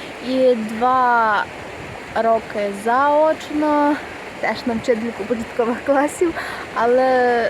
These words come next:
за професією я не планую працювати. Це наразі мені не підходить. Хоча працювати з дітьми я люблю,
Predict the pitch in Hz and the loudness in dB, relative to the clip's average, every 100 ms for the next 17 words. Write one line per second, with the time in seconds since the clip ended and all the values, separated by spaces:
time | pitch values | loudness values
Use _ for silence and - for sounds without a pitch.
0 | 233 247 247 240 233 254 262 - 247 226 | -2 -4 -2 -4 0 -2 -2 -6 -6 -6
1 | 226 214 214 202 196 202 226 233 214 208 | -6 -4 -2 -2 -2 -4 -4 -4 -2 -4
2 | 202 190 - 214 - 202 208 226 233 220 | -6 -8 -8 -8 -8 -6 -4 -4 -8 -10
3 | - - - - - - - - - - | -12 -14 -14 -14 -14 -14 -14 -14 -14 -14
4 | - - - - - - - - - - | -14 -14 -14 -14 -14 -14 -14 -14 -14 -12
5 | - 262 226 220 214 202 202 202 202 214 | -10 -4 -2 -2 -2 -2 -6 -6 -6 -8
6 | - - - - - - 220 214 208 - | -10 -12 -14 -14 -14 -8 -8 -6 -8 -6
7 | 107 101 - - - - - - - - | -8 -8 -12 -14 -14 -14 -14 -14 -14 -14
8 | - - - - 302 370 349 339 302 - | -14 -12 -10 -4 -2 2 4 4 0 -4
9 | - - - - - - 269 277 269 294 | -14 -14 -14 -14 -14 -4 -4 -4 0 0
10 | 330 285 247 269 254 226 220 202 202 208 | 0 -4 -6 -6 -4 -4 -4 -4 -4 -6